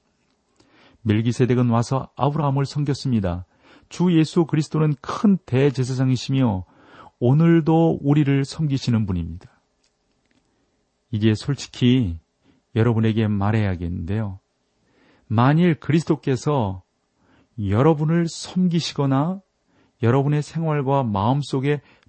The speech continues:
복 주시지 않으신다면 그것은 여러분이 아직도 어린아이로서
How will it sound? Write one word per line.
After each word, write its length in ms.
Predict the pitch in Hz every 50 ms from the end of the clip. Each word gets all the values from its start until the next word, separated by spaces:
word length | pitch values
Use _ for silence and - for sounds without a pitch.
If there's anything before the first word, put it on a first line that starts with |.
| _ -
복 240 | - 127 117 -
주시지 440 | - 156 131 - - - 139 139 127 - -
않으신다면 920 | - 110 110 127 135 - - 131 117 113 104 101 117 135 135 110 92 87 85 - _ _ _ _ _
그것은 360 | - - 123 104 101 113 107
여러분이 320 | 98 95 101 92 95 95 90
아직도 580 | 85 85 85 110 - _ - 139 151 165 170 - _ _ _ _ _ _ _ _ _ -
어린아이로서 920 | - 117 120 135 165 170 165 143 117 104 95 90 85 - - - 127 117